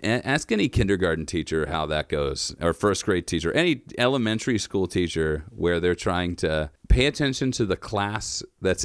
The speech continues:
in front of them in person, doing all the things that they're doing, but also make sure that the people online are paying attention. I, I, it, not to say it's a no-win situation, but I think, you know, <sighs> I, I,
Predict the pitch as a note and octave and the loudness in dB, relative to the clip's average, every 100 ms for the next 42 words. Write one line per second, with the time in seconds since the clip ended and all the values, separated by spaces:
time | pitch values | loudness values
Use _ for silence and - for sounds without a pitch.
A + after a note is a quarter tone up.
0 | - G2+ F#2 - - B2+ A#2+ F#2+ F#2+ F2+ | -2 0 0 -4 0 0 0 -2 -2 -2
1 | E2 E2+ - C#3 A#2 E2 D2+ D2+ F#2 F2+ | -4 -4 0 2 2 -4 -6 0 2 4
2 | F2 F2 D#2 E2+ E2+ - - G2+ E2+ D#2 | 2 -2 -2 -4 -2 -2 2 2 2 -4
3 | D2+ E2+ - G2+ G#2+ A2+ F2+ F2+ F2+ - | -2 -4 0 0 2 2 2 0 -2 -2
4 | - F#2 D#2+ D2+ - - - E2+ E2 G2 | 0 2 2 -2 -6 -20 -8 -4 2 2
5 | F2 F2 D#2+ E2 F2 E2+ - D2 D2 D#2 | 2 2 0 0 0 0 -2 -4 -4 -6
6 | C#2+ C#2+ F2+ F#2 F#2 - - - - - | -6 -4 -2 -2 -2 -6 -20 -20 -20 -4
7 | F#2+ G#2+ - A2 - - A2 C#3 - - | 0 2 2 -2 -2 -4 -2 -2 -4 2
8 | C3 G#2 F2+ D#2+ F2 F#2+ F2+ F2 - - | 2 2 0 0 2 4 2 -2 -4 0
9 | E2+ G2 E2+ D2+ D#2 - E2 E2 - F#2 | 2 2 0 -2 -2 0 -2 -2 -2 -4
10 | - - _ _ _ _ - F2 E2+ E2+ | -4 -14 _ _ _ _ -4 0 2 2
11 | D#2 D2 - _ _ - - - - F#2 | 0 -2 -4 _ _ -14 -14 -16 -18 -18
12 | - F2 F2 G#2 | -8 -4 -2 0